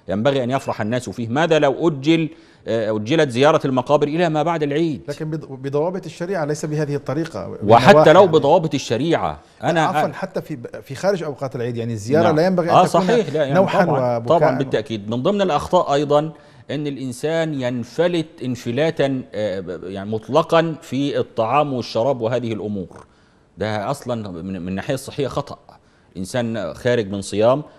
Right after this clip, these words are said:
Speaker 1: لابد
Speaker 2: نعم.
Speaker 1: أن يبدأ أيضا بالتدرج حتى لا يفقد الأثر ال-، ال-، ال-، ال-، الموجود م-، للص-، للصيام ولا يقع في مشكلات صحية.
Speaker 2: يراعى في ذلك السنة النبوية المطهرة.
Speaker 1: صحيح.
Speaker 2: النبي صلى الله عليه وسلم لم يكن يكثر من الطعام حتى في العيد، بعد ذلك
Speaker 1: بالضبط.
Speaker 2: يدرب
Speaker 1: وحتى
Speaker 2: معدته.
Speaker 1: بشكل عام،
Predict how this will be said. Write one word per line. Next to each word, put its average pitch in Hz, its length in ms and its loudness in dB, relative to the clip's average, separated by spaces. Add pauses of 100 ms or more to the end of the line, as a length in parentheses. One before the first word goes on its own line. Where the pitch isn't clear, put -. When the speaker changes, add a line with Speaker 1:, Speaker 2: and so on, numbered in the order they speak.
(120)
Speaker 1:
لابد 117 300 -4
Speaker 2:
نعم. 131 80 0
Speaker 1:
أن 131 80 -4
يبدأ 135 300 -4
أيضا 139 160 -4
بالتدرج 135 640 -4
حتى 143 500 0 (280)
لا 139 280 4
يفقد 135 500 -2
الأثر 156 460 2
ال-، 156 80 -4 (420)
ال-، 110 380 -4
ال-، 104 200 -4
ال-، 101 200 -6
الموجود 104 520 -4
م-، 110 460 -2
للص-، - 120 -10
للصيام 117 640 0
ولا 147 220 4
يقع 156 240 2
في 151 120 -6
مشكلات 151 400 -4
صحية. 160 460 -6
Speaker 2:
يراعى 165 280 -2
في 156 120 -12
ذلك 170 260 -2
السنة 160 280 -6
النبوية 135 460 -4
المطهرة. 107 580 -10
Speaker 1:
صحيح. 110 460 -2 (180)
Speaker 2:
النبي 127 180 -4
صلى 147 160 -6
الله 127 160 -8
عليه 160 120 -2
وسلم 135 220 -8
لم 180 80 -2
يكن 147 220 -4
يكثر 127 260 -4
من 120 120 0
الطعام 113 360 -2
حتى 120 220 -6
في - 100 -8
العيد، 113 240 -2
بعد 110 120 0
ذلك 113 100 2
Speaker 1:
بالضبط. 117 180 -2
Speaker 2:
يدرب 143 200 6
Speaker 1:
وحتى 120 140 2
Speaker 2:
معدته. 120 220 0
Speaker 1:
بشكل 156 420 -2
عام، 160 340 0